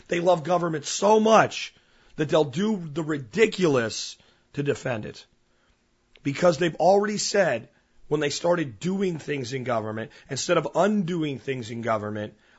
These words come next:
"I am willing to use force and violence to do what I think is right."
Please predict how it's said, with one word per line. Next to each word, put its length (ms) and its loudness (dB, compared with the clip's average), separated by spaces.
"I 160 2
am 140 2
willing 260 0
to 60 -6
use 260 -6
force 600 -2
and 160 -8
violence 720 0
to 100 -14
do 160 -4
what 140 -2
I 180 2
think 280 -10
is 140 -10
right." 480 -8